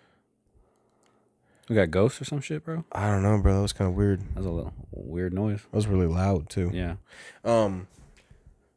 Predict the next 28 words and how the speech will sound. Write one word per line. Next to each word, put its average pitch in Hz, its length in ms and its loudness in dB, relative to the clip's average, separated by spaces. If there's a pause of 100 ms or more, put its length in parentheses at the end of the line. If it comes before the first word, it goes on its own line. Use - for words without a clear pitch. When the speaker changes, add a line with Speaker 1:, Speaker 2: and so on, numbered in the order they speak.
(180)
Speaker 2:
Anyway. 98 440 -6
<laughs> - 40 -20 (600)
Uh, 117 460 6 (480)
I 131 80 6
forget 127 240 6
what 117 100 6
his 101 140 4
name 101 240 4
is 92 240 0
in 101 160 -2
the 95 60 0
movie, 90 420 -2 (160)
but, 98 200 6
um, 95 400 0 (460)
he 107 100 2
offers 113 340 6
him 110 100 6
with 104 100 4
a 98 60 2
blood 95 260 4
marker. 87 420 -4 (840)
Speaker 1:
I 104 60 0
remember 139 260 6
he 117 60 6
was 107 100 4
like, 101 140 6
"You 98 60 2
s-, - 120 -4